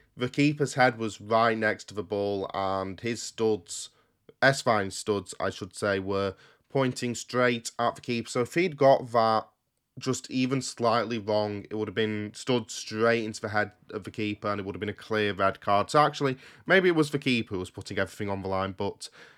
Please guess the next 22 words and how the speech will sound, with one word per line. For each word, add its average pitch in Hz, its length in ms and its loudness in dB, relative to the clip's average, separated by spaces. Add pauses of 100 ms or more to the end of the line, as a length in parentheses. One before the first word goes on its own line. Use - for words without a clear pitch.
(160)
Eschwein 127 440 6
would 117 140 -4
get 120 240 4
to - 100 -8
the 107 80 -4
ball, 107 360 4
make 104 240 -2
full 151 200 6
contact 107 380 -2
with 95 100 -10
the 98 60 -14
ball 98 260 -4
and 95 120 -8
nothing 98 200 -8
else, 101 380 -4 (100)
and 101 320 -4 (380)
score. 139 720 4
That 117 240 0
made 120 220 2
it - 160 -4
two 139 320 2
nil. 113 280 2